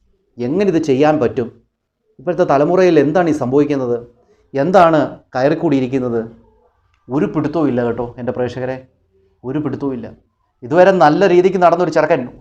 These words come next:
സുപ്രഭാതത്തിൽ ഇങ്ങനെയായി. അതിന് മുമ്പ് സ്വർണം കൊണ്ട് പണയം വെച്ച കാര്യവും, ഇത് പണത്തിന് വേണ്ടിയാണെന്നും ഇവൻ എന്തോ പറയുന്നത്, ഏഹ്, സുഖലോലുപതയായിട്ട് ഇങ്ങനെ ജീവിക്കണമെന്നും ആർഭാടമായിട്ട് വളരണമെന്നൊക്കെയുള്ള ഒരു തീരുമാനത്തിലാണ് ഇവൻ ചെയ്തതെന്നും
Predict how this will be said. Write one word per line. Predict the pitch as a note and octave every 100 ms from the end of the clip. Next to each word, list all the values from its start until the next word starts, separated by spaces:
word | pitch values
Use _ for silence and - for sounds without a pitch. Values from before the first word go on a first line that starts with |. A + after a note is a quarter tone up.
| -
സുപ്രഭാതത്തിൽ | D3+ - - G#3 G3+ G3+ F#3+
ഇങ്ങനെയായി. | F3+ F3+ E3 C#3 B2 - _ C3
അതിന് | F3
മുമ്പ് | F#3 F#3+
സ്വർണം | F3+ E3+ F#3+
കൊണ്ട് | F#3 F3
പണയം | F3 F3+
വെച്ച | F3+
കാര്യവും, | F3+ F3 F3+ F3 - - _ -
ഇത് | F3+ A3+
പണത്തിന് | D#3 E3 G#3+ G3
വേണ്ടിയാണെന്നും | G3 G3 G3 F#3 F#3+ G3
ഇവൻ | E3+ F#3
എന്തോ | F#3+ F3+
പറയുന്നത്, | F#3+ F3+ F#3 F#3 F#3 - -
ഏഹ്, | D3+ D3+ D3+
സുഖലോലുപതയായിട്ട് | D#3 F#3 F#3 F#3+ F#3+ F#3 F#3 F#3
ഇങ്ങനെ | F#3
ജീവിക്കണമെന്നും | E3 F3+ F3 F#3 F#3 E3+
ആർഭാടമായിട്ട് | D3+ E3+ F#3 F3+ F#3 F#3+
വളരണമെന്നൊക്കെയുള്ള | F3 E3+ F3+ F#3 F3+ D#3+ F3+ F3+
ഒരു | F3
തീരുമാനത്തിലാണ് | E3 D3+ F3 F3+ F3+ F3+ F3 F3
ഇവൻ | F3+
ചെയ്തതെന്നും | E3+ D#3 F3+ F3+ F#3 F3+